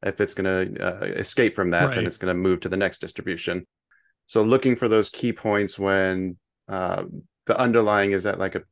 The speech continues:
Speaker 1: key decision point, and then trying to take a straddle off of that, trying to be neutral on the deltas and take advantage of just the fact that I know that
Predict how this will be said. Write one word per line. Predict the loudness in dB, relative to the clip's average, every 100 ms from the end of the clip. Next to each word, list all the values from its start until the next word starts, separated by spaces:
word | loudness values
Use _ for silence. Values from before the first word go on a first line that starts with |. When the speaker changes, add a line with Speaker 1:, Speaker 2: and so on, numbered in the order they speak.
| _ -16
Speaker 1:
key | -2 -2 0
decision | 0 2 2 0
point, | -2 0 0 -2
and | -4
then | -4 -2
trying | 0 0
to |
take | -2 -4
a |
straddle | -4 2 4 4
off | 2 0
of | 0
that, | 2 2 0 _ -20 _ _ _
trying | 0 2 2
to |
be | 0 -2 -2 -2
neutral | -2 0 0 -2 -2
on | -2
the | -4
deltas | 2 2 2 -2 -2 -2 -8 -10
and | -4 -4
take | -2 0
advantage | 0 2 2 0
of | -2 -6
just | 0 0 0
the | -4
fact | 0 0 0
that | 0
I |
know | 0 0 0
that | 0 -4